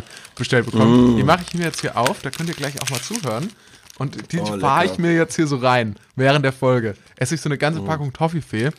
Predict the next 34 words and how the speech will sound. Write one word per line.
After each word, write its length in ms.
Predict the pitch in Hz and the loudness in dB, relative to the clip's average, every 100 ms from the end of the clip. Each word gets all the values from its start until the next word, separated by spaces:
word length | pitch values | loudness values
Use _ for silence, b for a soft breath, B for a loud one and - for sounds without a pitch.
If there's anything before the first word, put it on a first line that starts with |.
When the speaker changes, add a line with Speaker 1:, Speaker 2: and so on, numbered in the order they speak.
| B B - | B B -6
Speaker 1:
Dann 100 | 127 | -2
kann 160 | 165 | -2
ich 60 | 165 | -2
wahrscheinlich 300 | 156 175 185 | 2 2 4
Speaker 2:
Hast 60 | 151 | 4
du 40 | |
Speaker 1:
nach 20 | 143 | 4
Speaker 2:
mal 60 | |
Speaker 1:
zehn 120 | 160 175 | 4 4
Minuten 300 | 170 180 165 | 2 0 -2
kann 140 | 170 | -4
ich 100 | 156 | -2
nicht 180 | 170 160 | -4 -2
mehr 160 | 151 | -2
essen, 240 | 147 - - | -2 -4 -4
äh, 180 | 131 135 | -2 0
kann 120 | 147 | -2
ich 60 | 147 | -2
gar 100 | 147 | -2
nicht 120 | 143 | 0
mehr 120 | 135 | 0
reden, 340 | 135 170 156 165 B | 4 4 4 0 B
Speaker 2:
<clears throat> 120 | B | B
Speaker 1:
weil 100 | 131 | -2
mein 160 | 139 131 | 0 0
ganzer 480 | 139 160 147 131 | 0 4 4 4
Mund 320 | 110 135 175 196 | 0 2 2 2
verklebt 420 | - - 143 - | -6 -4 -4 -4
ist 120 | - | -8
mit 120 | 135 | -4
dem, 240 | 127 123 127 b b b | -2 -4 -6 b b b
mit 120 | 127 | -8
diesem 160 | 127 127 | -8 -4
Karamell. 640 | 139 120 120 120 120 180 | -2 2 2 4 4 2